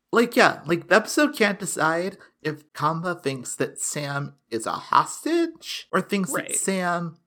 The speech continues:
Speaker 1: is a bad guy.
Speaker 2: Right, is a double agent or something.
Speaker 1: Well, not like a double agent. Like,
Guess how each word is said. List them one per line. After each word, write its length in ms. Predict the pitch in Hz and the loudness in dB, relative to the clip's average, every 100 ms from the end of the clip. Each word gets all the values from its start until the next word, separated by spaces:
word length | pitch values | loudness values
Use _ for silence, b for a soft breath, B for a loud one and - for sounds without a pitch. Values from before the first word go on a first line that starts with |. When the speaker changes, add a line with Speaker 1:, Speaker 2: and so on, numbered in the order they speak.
| _ | _
Speaker 1:
is 180 | 143 139 | -4 -2
a 40 | 123 | -4
bad 520 | - - 139 120 - | -4 2 4 4 0
guy. 480 | 113 107 - - - _ _ _ _ _ _ _ | -8 -6 -6 -10 -14 _ _ _ _ _ _ _
Speaker 2:
Right, 240 | 185 165 | -8 -6
is 160 | 185 202 | -4 -2
a 60 | 196 | -2
double 340 | 196 180 185 | -4 -4 -4
agent 360 | 185 185 180 190 | -6 -6 -10 -8
or 120 | 185 | -10
something. 440 | - 190 - 196 b b b _ _ | -10 -12 -12 -12 b b b _ _
Speaker 1:
Well, 100 | 254 | 6
not 80 | 311 | 8
like 120 | 302 | 8
a 60 | 240 | 6
double 360 | 196 202 170 | 6 6 4
agent. 400 | 117 110 120 - | 0 -2 -6 -2
Like, 260 | 165 156 | -2 -2